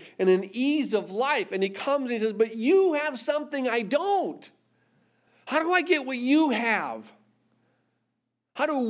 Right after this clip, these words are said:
we get into this place that we no longer have to strive in all these other things? Now notice, Nicodemus had attained everything that the world wants,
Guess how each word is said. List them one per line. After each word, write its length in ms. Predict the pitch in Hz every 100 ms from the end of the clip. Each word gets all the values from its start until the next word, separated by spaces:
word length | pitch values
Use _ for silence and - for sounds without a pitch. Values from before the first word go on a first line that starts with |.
| 226
we 340 | 285 311 302
get 560 | 208 151 214 285 240 -
into 300 | 233 240 240
this 220 | 214 214
place 800 | - - 269 262 202 - - - _ _ _ _ -
that 160 | 208
we 180 | 233 269
no 160 | 254 247
longer 440 | 226 240 247 226
have 200 | 214 220
to 100 | 208
strive 560 | - - 220 208 233 220
in 80 |
all 180 | 208 202
these 180 | 196 170
other 200 | 185 185
things? 680 | 175 240 220 156 123 - - _ _ _ _ _ _ _ _ _ _ _ _ -
Now 60 | 185
notice, 440 | 220 381 415 -
Nicodemus 640 | 202 302 226 226 285 370
had 200 | 214 208
attained 460 | 214 214 220 214 208 -
everything 1120 | 220 294 294 277 214 175 - - 170 175 185
that 180 | 185 190
the 80 | 190
world 680 | 185 175 202 262 254 214
wants, 840 | 214 320 247 180 131 - - -